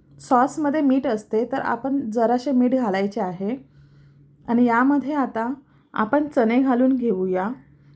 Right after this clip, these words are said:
तर त्यातले अर्धे चणे आहे ते मी यामध्ये घालते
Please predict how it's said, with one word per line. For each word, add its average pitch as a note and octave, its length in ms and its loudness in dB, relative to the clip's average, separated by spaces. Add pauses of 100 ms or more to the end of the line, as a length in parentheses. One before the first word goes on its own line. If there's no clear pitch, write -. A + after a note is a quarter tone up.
(140)
तर B3+ 80 -2
त्यातले B3+ 460 -2
अर्धे A3+ 320 0
चणे C#4+ 260 0
आहे B3+ 240 0
ते C#4 200 -2
मी C4+ 120 4
यामध्ये A#3 500 0
घालते G3 460 -4